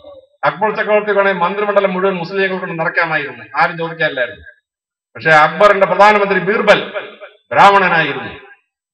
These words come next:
അക്ബറിന്റെ റവന്യൂ മിനിസ്റ്റർ രാജാ തോണ്ടർമാൽ, അദ്ദേഹം ഒരു കായസ്ഥനായിരുന്നു. അദ്ദേഹത്തിന്റെ സൈന്യത്തിന്റെ സർവ്വസൈന്യാധിപനായിരുന്ന മനുഷ്യൻ രാജാ മാൻസിംഗ്,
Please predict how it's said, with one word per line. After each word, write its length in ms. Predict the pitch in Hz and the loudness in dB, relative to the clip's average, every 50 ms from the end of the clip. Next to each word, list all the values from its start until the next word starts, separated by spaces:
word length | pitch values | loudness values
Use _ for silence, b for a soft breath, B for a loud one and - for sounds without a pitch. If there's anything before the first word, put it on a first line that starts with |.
| _ _ - | _ _ 0
അക്ബറിന്റെ 380 | - 175 190 190 226 220 214 208 | 0 0 0 0 -4 2 2 4
റവന്യൂ 400 | 196 196 208 220 233 240 233 220 | 6 6 4 4 4 0 0 0
മിനിസ്റ്റർ 300 | 220 214 - - 208 185 | -2 -4 -4 -4 -2 2
രാജാ 280 | 190 196 214 214 220 208 | 4 4 4 6 4 4
തോണ്ടർമാൽ, 880 | 190 196 202 214 220 226 220 202 190 175 - - - - - - - - - - - _ _ - 147 | 6 6 4 4 4 2 2 4 4 4 4 0 -4 -10 -12 -14 -16 -18 -20 -20 -20 _ _ -2 0
അദ്ദേഹം 420 | 160 170 202 214 208 202 214 202 202 | 2 4 6 6 6 4 4 2 2
ഒരു 80 | 196 | 0
കായസ്ഥനായിരുന്നു. 1000 | - - 190 185 202 220 - - 185 202 202 175 160 151 139 131 113 - - - - - _ _ _ _ _ _ _ _ _ _ _ _ _ - - | 0 0 4 6 6 6 6 4 2 0 2 2 2 2 2 0 -4 -8 -12 -14 -16 -20 _ _ _ _ _ _ _ _ _ _ _ _ _ -4 0
അദ്ദേഹത്തിന്റെ 540 | - 170 190 226 226 240 247 254 240 240 | 2 2 2 2 0 0 0 0 -2 -2
സൈന്യത്തിന്റെ 680 | 208 - - 185 202 226 262 269 285 277 - 262 247 240 | -4 -2 0 2 2 2 2 -2 -2 -2 -2 -2 -2 -2
സർവ്വസൈന്യാധിപനായിരുന്ന 1160 | 233 254 294 285 269 262 - 247 254 247 240 240 240 240 240 226 226 220 214 214 214 208 208 | 0 2 2 4 4 2 2 2 2 2 2 2 2 0 0 -2 0 0 2 2 0 -2 -2
മനുഷ്യൻ 400 | 196 190 196 175 185 202 190 175 151 | -4 -4 -4 -4 -6 -6 -4 -2 0
രാജാ 280 | 165 185 208 208 214 208 | 2 2 4 4 4 2
മാൻസിംഗ്, 680 | 190 170 160 202 233 240 - - 226 175 131 - - | 2 4 4 4 4 2 0 -4 -4 -6 -6 -6 -12